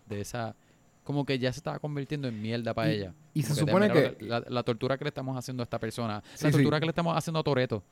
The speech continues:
Speaker 2: Bueno,
Speaker 1: a
Speaker 2: a
Speaker 1: Vin
Speaker 2: un,
Speaker 1: Diesel".
Speaker 2: a un, sí, a un, quizás es porque es un veterano, es como que, pues,
Speaker 1: No,
Speaker 2: mira.
Speaker 1: quizás es porque es Vin Diesel.
Speaker 2: Exacto. <laughs> Vin Diesel.
Speaker 1: Vamos
Speaker 2: Pero
Speaker 1: a
Speaker 2: es
Speaker 1: ser
Speaker 2: un
Speaker 1: claros.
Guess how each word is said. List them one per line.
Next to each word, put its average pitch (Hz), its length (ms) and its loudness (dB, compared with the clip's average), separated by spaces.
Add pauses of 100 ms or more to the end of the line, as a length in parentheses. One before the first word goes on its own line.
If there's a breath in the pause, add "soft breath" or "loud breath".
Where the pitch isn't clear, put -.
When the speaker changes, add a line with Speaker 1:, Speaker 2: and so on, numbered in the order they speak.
(100)
Speaker 2:
Bueno, 131 160 6
Speaker 1:
a - 20 6
Speaker 2:
a 113 40 6
Speaker 1:
Vin 110 80 4
Speaker 2:
un, - 40 2
Speaker 1:
Diesel". 117 200 4
Speaker 2:
a 107 40 4
un, 107 580 0
sí, 117 180 2
a 101 100 4
un, 101 240 -2
quizás 107 300 -2
es 113 40 -2
porque 113 260 0
es 113 60 4
un 107 340 0
veterano, 90 480 -2
es 85 120 -16
como 87 200 -8
que, - 100 -10
pues, - 280 -16
Speaker 1:
No, 110 340 2 (200)
Speaker 2:
mira. 104 120 0
Speaker 1:
quizás 123 180 0
es 156 60 -2
porque 113 520 2
es 123 60 -2 (200)
Vin 110 220 -2
Diesel. 101 260 -2 (540)
Speaker 2:
Exacto. 104 260 -2
<laughs> - 1080 -8
Vin 98 220 0
Diesel. 92 300 -4 (160)
Speaker 1:
Vamos 110 160 2
Speaker 2:
Pero 110 80 10
Speaker 1:
a - 20 10
Speaker 2:
es 101 40 8
Speaker 1:
ser 107 60 6
Speaker 2:
un 107 40 4
Speaker 1:
claros. - 0 -